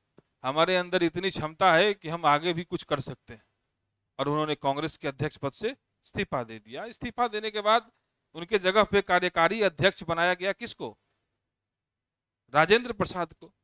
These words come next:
और उसके बाद उन्होंने फॉरवर्ड ब्लॉक की स्थापना किया। किसकी स्थापना किया? फॉरवर्ड ब्लॉक की स्थापना किया, है ना? देखिए,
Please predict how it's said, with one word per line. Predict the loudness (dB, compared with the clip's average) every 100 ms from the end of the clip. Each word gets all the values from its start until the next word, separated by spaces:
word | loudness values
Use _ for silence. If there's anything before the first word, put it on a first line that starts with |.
| _ _ 2
और | 4 4 0 -6 _ _ _ _ _ _ _ _ _ _
उसके | -4 0
बाद | 4 4
उन्होंने | 4 2 0
फॉरवर्ड | 0 2 2 4 0
ब्लॉक | 0 4 4 2 -2
की | -4
स्थापना | -2 -4 -4 -6 -18
किया। | -18 -20 _ _ _ _ _ _ _ _ _ _ -12
किसकी | -8 -6
स्थापना | -6 -6 -6 -8
किया? | -10 -16 -18 _ _ -2
फॉरवर्ड | 0 2 -2 -2
ब्लॉक | 0 0 0
की | -12
स्थापना | -14 -14 -16 -16 -20
किया, | _ _ _ _ _ _ _ _ _ _
है | -2
ना? | 0 -2 _ _ _ _ _ _ _ _ _ _ _ _ _ 0
देखिए, | 0 -2 -12